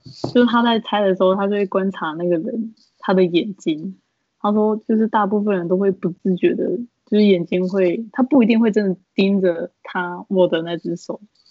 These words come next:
但是就是方向会稍微比较偏，偏某一边。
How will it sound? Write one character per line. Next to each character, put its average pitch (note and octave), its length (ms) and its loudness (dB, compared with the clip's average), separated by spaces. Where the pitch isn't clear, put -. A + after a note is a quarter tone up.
但 A3 160 4
是 A3 140 4
就 A3 80 4
是 A3+ 100 4
方 G3+ 240 -2
向 G3 220 -6
会 G3 100 0
稍 F#3+ 200 0
微 E3 180 0
比 D#3+ 140 -10
较 E3+ 300 -4
偏， E3+ 580 -6
偏 F#3+ 240 0
某 F#3 220 -2
一 E3 80 -4
边。 - 400 -6